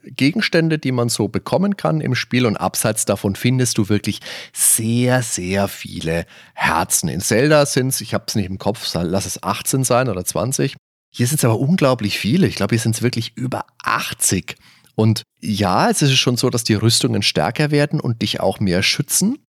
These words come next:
Aber die Feinde werden entsprechend auch stärker. Und dann kann's sein, dass du von einem Feind einmal geschlagen wirst und verlierst dann gefühlt auf einmal vierundzwanzig Herzen. Ja, das ist halt auch, ne? Schwierig, wenn der, die, die Herzen so inflationär dann gleich abge-, geranzt werden.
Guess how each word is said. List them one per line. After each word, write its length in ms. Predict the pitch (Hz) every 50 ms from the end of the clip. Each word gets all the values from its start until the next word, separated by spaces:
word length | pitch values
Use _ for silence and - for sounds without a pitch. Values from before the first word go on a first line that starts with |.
| _ _
Aber 220 | - 113 117 123
die 100 | 131 123
Feinde 480 | 120 - - 110 95 127 151 175 170 147
werden 240 | 135 131 135 151 143
entsprechend 640 | - 131 - - - - 117 127 - 123 - -
auch 180 | - 87 220 -
stärker. 500 | - - - 107 87 76 92 - - 90
Und 140 | 90 95 -
dann 160 | 104 110 120
kann's 300 | - - 113 113 113 -
sein, 260 | - 87 87 117 143
dass 200 | 143 123 - -
du 180 | - 123 123 117
von 160 | - 113 90
einem 260 | 67 82 113 127 127
Feind 300 | - - 123 123 123 -
einmal 260 | - 110 123 135 131
geschlagen 560 | 117 - - - 107 104 117 160 - - 113
wirst 220 | 104 117 156 - - - - - -
und 120 | - 135
verlierst 420 | - - 113 113 120 143 143 - -
dann 140 | 151 139
gefühlt 340 | 127 120 - - 139 143 135
auf 80 | 131 -
einmal 240 | - 113 127 131 123
vierundzwanzig 560 | - 131 123 131 - 123 117 120 127 120 -
Herzen. 400 | 131 139 160 - - - 85 - _ _ _ _ - - - - - - - - - - - - - - - - - - -
Ja, 440 | - 90 95 104 104 107 107 107
das 160 | 98 92 - -
ist 100 | - -
halt 180 | 95 95 85
auch, 460 | - - 87 95 92 - - - -
ne? 380 | 135 131 127 120 135 165 196 196 - - - - - - - _ _ - - - _ - - - - - 220 233 214 165 120
Schwierig, 540 | - - - 107 120 127 120 107 101 - - - 135 120 -
wenn 260 | - 110 104 107 110 107
der, 200 | 110 101 98 98
die, 220 | - 117 107 107
die 120 | 101 113
Herzen 340 | 110 107 104 104 - - 123
so 80 | 113 117
inflationär 720 | 113 104 117 113 - - 110 - - 120 110 107 107 104
dann 140 | 107 104 98
gleich 240 | - 104 110 - 104
abge-, 420 | - - - - 104 101 104 101
geranzt 600 | 104 - 107 101 107 95 95 107 107 - - - 95
werden. 340 | 92 92 90 90 92 92